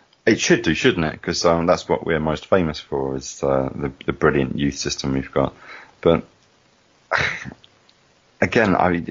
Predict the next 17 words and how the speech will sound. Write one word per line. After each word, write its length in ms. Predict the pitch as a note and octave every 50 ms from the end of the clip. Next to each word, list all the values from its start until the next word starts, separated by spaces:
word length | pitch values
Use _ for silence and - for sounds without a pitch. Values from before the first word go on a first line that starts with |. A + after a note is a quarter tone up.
| - _
if 320 | - - - - - - -
he's 200 | - F#2 F2+ -
giving 320 | - G#2+ G#2 - F#2 F#2 F#2
some 260 | - - G#2 G2 F2+
players, 560 | F2+ G2 F2+ F2 F2+ F2+ E2 - - - - - -
um, 560 | E2+ E2+ E2+ E2 E2 E2 E2 D#2+ D#2+ D#2 - _ _ -
more 240 | F#2 F#2 F#2 F2+
chances 580 | F2+ - - F#2 F2 D#2+ D#2 - - F2 E2 -
than, 400 | - F2+ F2 F2 E2+ E2 D2+ C#2 - - - _ _ _ - -
uh, 120 | - - - _ _ _ -
than 520 | - - F2 F2 F2 F2 F2 E2+ E2+ E2 - -
they 160 | - F2+ F2
deserve, 520 | E2+ - E2+ D#2+ F2 F2 F2 F2 F2 F2 - - _ _ - - - - _ -
and 140 | - E2 D#2+
others 420 | D2 F#2 F2+ - F2 D#2+ - - -
not 180 | E2+ C#2+ B1+
enough 240 | D2+ D#2+ D#2+ D#2 -